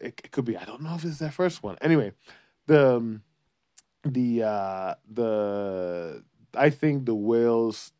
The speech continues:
national team are gonna be rallying. I watched this one game, one of the qualifying games,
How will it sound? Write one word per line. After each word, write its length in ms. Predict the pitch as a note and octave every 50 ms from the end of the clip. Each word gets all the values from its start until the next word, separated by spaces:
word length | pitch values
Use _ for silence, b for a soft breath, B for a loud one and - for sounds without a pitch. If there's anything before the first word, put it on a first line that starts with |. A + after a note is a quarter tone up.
| _ _
national 520 | A2 A2 G#2 G#2 G#2 - - G#2 G#2+ G2+
team 520 | G2 - - - G#2 G#2 A2+ C3 C3+ C3+ C3+ _
are 100 | - G2 F#2
gonna 200 | E2+ G2+ G#2 F#2+
be 140 | F#2 F#2+ F2+
rallying. 500 | E2+ F2+ F#2 F#2 G2 G2 G2+ G2+ F#2+ -
I 120 | - C3 C#3
watched 320 | C#3 F#3 G3+ G3+ - -
this 240 | F3 E3 C#3 - -
one 200 | C#3 C3+ A#2+ A#2
game, 240 | A2 B2 A#2+ G#2+ G#2
one 100 | A#2+ C#3+
of 60 | D#3 D3
the 60 | C#3+
qualifying 640 | C3+ - - A#2+ A#2 G#2+ - - G2 F#2 F#2+ F#2+ F2+
games, 380 | F2+ F2+ E2+ D#2 - - -